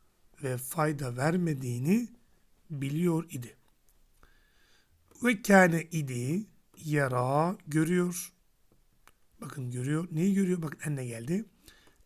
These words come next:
Enne zübabe. Ennen ismi yine zübaptır, sinek. Evet ve fetha ile mensuptur. Sineğin olduğunu görüyor idi. Yeclis oturuyor.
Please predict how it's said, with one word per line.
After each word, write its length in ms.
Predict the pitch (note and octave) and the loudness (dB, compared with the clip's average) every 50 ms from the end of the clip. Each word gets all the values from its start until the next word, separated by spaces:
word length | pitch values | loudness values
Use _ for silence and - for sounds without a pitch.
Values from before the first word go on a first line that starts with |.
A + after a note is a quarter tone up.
| - - | -4 0
Enne 500 | F#3 G#3+ A3+ A3 G#3 G3 F3 E3+ F3 F3+ | 2 2 4 4 4 4 4 4 2 0
zübabe. 800 | E3 D3+ C#3+ D3 D3 C#3+ C#3 C#3+ C#3 C3+ B2+ B2+ A#2+ - - _ _ _ _ _ _ - | -2 -4 -4 -4 -4 -2 0 0 0 0 0 -4 -6 -10 -14 _ _ _ _ _ _ -6
Ennen 260 | D#3+ D3+ D3+ D3+ C#3+ C#3 | -4 -2 0 0 -2 -2
ismi 300 | B2+ - - - D#3 C3 | -4 -6 -6 -6 -6 -6
yine 260 | A#2+ B2+ D#3+ A3 - - - | -4 -4 -6 -6 -8 -12 -12
zübaptır, 600 | C#3+ C3 C3 B2+ C#3 D#3 D3+ - - G3+ F#3+ - - - | -10 -8 -4 -2 -2 -2 -2 -2 -4 -4 -4 -4 -10 -6
sinek. 500 | - - - D3 B2+ C#3 C3 - - - _ _ - _ _ _ _ _ _ _ - - _ _ _ _ _ _ _ _ _ _ _ _ _ _ - | -4 -4 -2 -2 -4 -6 -8 -14 -20 -20 _ _ -20 _ _ _ _ _ _ _ -20 -20 _ _ _ _ _ _ _ _ _ _ _ _ _ _ -12
Evet 320 | - D3 C3 C#3 C#3+ - D3+ | -8 -6 -6 -6 -8 -6 -4
ve 200 | C#3+ C#3+ F3 A3 - _ _ _ _ _ _ _ - | -4 -2 -2 -4 -6 _ _ _ _ _ _ _ -16
fetha 360 | - - A#3 - - - D3+ | -10 -8 -8 -8 -6 -6 -6
ile 160 | C#3+ D#3 E3 | -4 -4 -4
mensuptur. 440 | D3 B2+ B2 B2 - - - - - - _ _ _ _ _ _ _ _ _ _ _ _ - | -4 -6 -4 -4 -6 -6 -6 -16 -20 -20 _ _ _ _ _ _ _ _ _ _ _ _ -8
Sineğin 760 | - - - - - F3+ F3 F#3 G#3 A3 A#3+ A#3+ A#3+ - - - | -6 -2 2 2 4 4 4 4 6 4 4 2 0 -2 -4 -2
olduğunu 560 | - F#3+ G3 G3 F3 G3 G#3 A3 A3 A3 F#3+ | 0 2 2 2 2 2 2 2 2 2 2
görüyor 380 | F3 E3 D3 C3+ B2+ A#2+ A#2 A#2+ | 2 0 0 0 -4 -6 -6 -8
idi. 280 | A#2+ A#2 - - - _ _ _ _ _ _ _ _ _ _ - | -12 -14 -16 -20 -20 _ _ _ _ _ _ _ _ _ _ -14
Yeclis 480 | - D3+ C#3 D3 D#3+ D3+ D#3 D3+ B2 A#2+ | -8 -4 0 0 0 0 -2 -4 -4 -2
oturuyor. 600 | D3+ C3+ C3 - D#3+ E3 D#3+ E3 D#3+ - - | -4 -6 -4 -2 -2 0 0 -2 -4 -8 -14